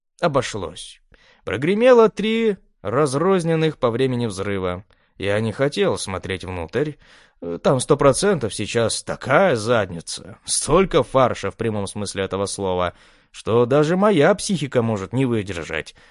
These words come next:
Но чтобы обезопасить себя и Фелицию, мне пришлось это сделать. «Твою!» Машинально я потянулся левой рукой к лицу, хотя оно было спрятано за слоем брони.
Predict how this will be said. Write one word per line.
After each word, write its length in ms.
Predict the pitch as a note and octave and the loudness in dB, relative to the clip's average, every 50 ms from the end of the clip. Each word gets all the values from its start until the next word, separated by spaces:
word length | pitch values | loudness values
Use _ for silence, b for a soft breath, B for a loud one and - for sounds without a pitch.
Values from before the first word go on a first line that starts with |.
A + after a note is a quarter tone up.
| b b b b b b b _ _ _ | b b b b b b b _ _ _
Но 280 | - - F2 G#2 C3 C#3+ | -14 -8 -4 -2 -2 0
чтобы 300 | C3 - F#3 F#3+ F3+ F3+ | 0 0 0 4 4 4
обезопасить 640 | F3+ E3+ E3 D#3 D3+ E3+ E3+ - F3+ D#3+ - D#3+ C#3+ | 4 4 4 4 4 2 4 4 2 2 2 0 -2
себя 320 | - - D3 C#3 D3 D3 C#3 | 0 -2 0 2 4 4 4
и 60 | C3+ | 4
Фелицию, 600 | - - B2+ A#2+ B2+ C#3 C#3 - - F#3+ G3+ G3 | 2 0 0 0 0 0 0 -2 0 0 2 2
мне 220 | D3+ B2+ C3 C3+ | 2 0 -2 -2
пришлось 480 | - - D3+ - - G2+ F#2 E2 - - | -2 -2 -4 -4 -4 -4 -6 -6 -6 -6
это 160 | E2+ - E2 | -8 -8 -8
сделать. 760 | D#2 D#2+ D#2+ D#2+ D#2+ - D2+ - - - - - - - - _ _ _ _ _ _ _ _ _ _ _ - - | -8 -8 -10 -10 -12 -12 -12 -16 -20 -18 -16 -16 -16 -16 -18 _ _ _ _ _ _ _ _ _ _ _ -12 -10
«Твою!» 1000 | E2+ F2 D#2+ F2+ G#2 G#2 F#2 F2+ F#2+ G2+ B2 D#3+ D#3+ D3 C#3 C3+ B2+ A#2+ G#2+ F#2 D#2+ B B B B B B B B B B B B B | -8 -6 -4 -4 -2 -2 -2 -2 0 0 2 2 2 2 2 2 0 0 -2 -2 -6 B B B B B B B B B B B B B
Машинально 720 | G2+ G2+ G2+ - - A#2 A2 G#2+ G#2 G2 F#2+ F#2+ F#2+ F#2 | -6 -6 -4 -4 -4 -2 0 0 0 0 -2 -2 -2 -2
я 280 | F2+ F#2 G2 A#2 B2 - | -2 0 0 0 0 0
потянулся 580 | - F#2+ F2+ - F#2 F#2+ G#2 G2+ F#2 - F#2+ | -2 -4 -4 -4 -4 -4 -4 -6 -6 -6 -4
левой 320 | F#2+ G2 G#2 G2 F#2 F#2 F2+ | -2 -2 -2 -2 -2 -2 -4
рукой 320 | F#2 F2+ - - G#2 G2 | -4 -4 -4 -2 -2 -2
к 80 | - G2 | -4 -6
лицу, 480 | F2+ F2+ - - - B2+ C#3+ D3+ D3 b b b b b | -8 -6 -6 -6 -6 -4 -4 -6 -6 b b b b b
хотя 280 | b - - - A#2 D#3+ | b -8 -4 -2 -2 0
оно 200 | F#3+ G3 G3 F3 | 0 -2 -2 -2
было 240 | E3+ F3+ F3 E3+ | 0 0 2 2
спрятано 560 | D#3 - - - A#2 A#2 B2 B2+ C3+ A#2 A#2+ A#2 | 0 0 0 0 2 2 2 2 0 -2 -2 -2
за 140 | A2+ A#2 | -2 -4
слоем 420 | G#2+ - - G2+ G2 G2 F#2+ G2 G2 | -4 -6 -4 -2 -2 -2 -2 -2 -2
брони. 520 | G#2+ A2+ A2+ G#2+ F2+ E2+ - G#2 F2+ - | 0 0 0 0 -2 -6 -12 -16 -18 -20